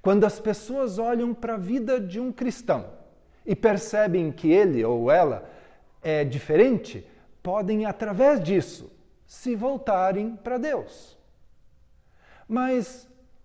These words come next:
o que vale mais, palavras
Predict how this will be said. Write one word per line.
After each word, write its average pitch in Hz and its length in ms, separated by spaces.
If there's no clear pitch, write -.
o 220 100
que - 180
vale 247 340
mais, 175 680
palavras 254 840